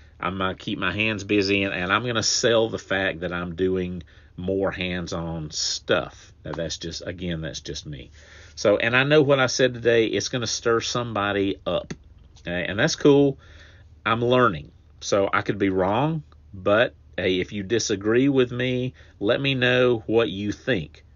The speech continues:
If you've got some better information, share it with me and help me, uh, help me improve and help me learn more. I, I would love to pass that along if you wanna get in touch with me and share some stuff.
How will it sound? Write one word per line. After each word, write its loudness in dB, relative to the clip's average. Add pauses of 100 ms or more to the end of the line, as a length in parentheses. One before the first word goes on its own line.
If -6
you've -2
got 4
some -4
better 2
information, -4
share 2
it 2
with 0
me -4 (680)
and -4
help 4
me, -4 (280)
uh, -6
help -2
me -2
improve 2
and -6
help -2
me -6
learn -2 (360)
more. -6
I, 0
I -4 (200)
would -4
love 0
to -6
pass -2
that -2
along -4
if -10
you -8
wanna -8
get -6
in -18
touch -6
with -8
me -8
and -10
share -6
some -8
stuff. -12